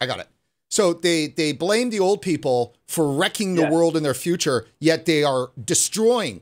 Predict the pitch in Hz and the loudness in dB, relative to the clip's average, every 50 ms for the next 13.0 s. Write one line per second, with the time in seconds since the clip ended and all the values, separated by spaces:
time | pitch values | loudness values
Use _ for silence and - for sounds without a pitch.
0 | _ - 127 156 151 - 170 151 - - 196 151 156 151 143 131 123 156 160 156 | _ -6 -4 -4 -4 -4 -8 -6 -6 -6 -6 -4 -2 -2 -2 -2 -2 -2 -4 -4
1 | 143 - 131 113 110 - - 139 123 135 131 120 120 - - 131 135 135 131 123 | -4 -6 -8 -8 -6 -6 -4 -4 -4 -4 -6 -6 -6 -6 -4 -4 -4 -4 -4 -4
2 | 107 98 95 92 - - - _ _ _ _ _ 147 135 143 135 123 - - 123 | -4 -4 -4 -6 -8 -12 -16 _ _ _ _ _ -2 0 0 0 0 -4 -10 -18
3 | 117 - - 180 151 - - 131 127 127 - - 123 120 - - 160 127 113 - | -14 -4 -2 -2 -2 -2 -2 -2 -2 -2 -2 -4 -8 -10 -6 -4 -4 -4 -4 -6
4 | - - - _ _ _ _ _ _ _ _ _ _ _ _ _ _ _ _ _ | -8 -10 -12 _ _ _ _ _ _ _ _ _ _ _ _ _ _ _ _ _
5 | _ _ _ _ _ _ _ _ _ _ _ _ _ _ _ _ _ _ _ - | _ _ _ _ _ _ _ _ _ _ _ _ _ _ _ _ _ _ _ -20
6 | - - - - - _ - - - 175 196 - - - 135 170 165 160 175 170 | -20 -20 -20 -20 -12 _ -8 -6 -6 -4 -4 -4 -4 -4 -4 -4 -2 -2 -2 -2
7 | 160 127 135 156 160 147 143 139 156 151 156 156 147 131 107 143 143 135 135 139 | -4 -4 -4 -4 -2 -2 -2 -2 -2 -2 -2 -2 -4 -4 -4 -6 -6 -6 -6 -8
8 | 110 127 131 120 156 - - 117 143 131 139 143 131 143 - - 180 185 185 175 | -8 -8 -4 -2 -2 -2 -2 -4 -8 -8 -8 -6 -6 -6 -6 -6 -6 -6 -4 -4
9 | 170 165 151 151 170 202 196 170 151 135 117 113 156 156 156 - 139 127 147 143 | -4 -4 -4 -2 -2 -2 -4 -4 -6 -10 -10 -6 -4 -4 -4 -6 -6 -6 -6 -6
10 | 143 - 117 - - 165 185 208 220 220 202 180 147 135 - 117 95 - - - | -6 -10 -12 -10 -6 -4 -2 -2 -2 -2 -4 -4 -4 -6 -10 -14 -18 -20 -20 -18
11 | - - 127 131 139 143 143 135 123 107 - - - - - - _ - 131 120 | -14 -10 -6 -4 -4 -2 -2 -4 -6 -8 -16 -20 -20 -20 -20 -20 _ -12 -6 -4
12 | 165 170 170 - - 160 151 151 135 107 147 151 147 - 131 123 127 127 120 | -4 -4 -4 -4 -4 -4 -4 -4 -4 -4 -4 -4 -2 -2 -4 -4 -2 -4 -6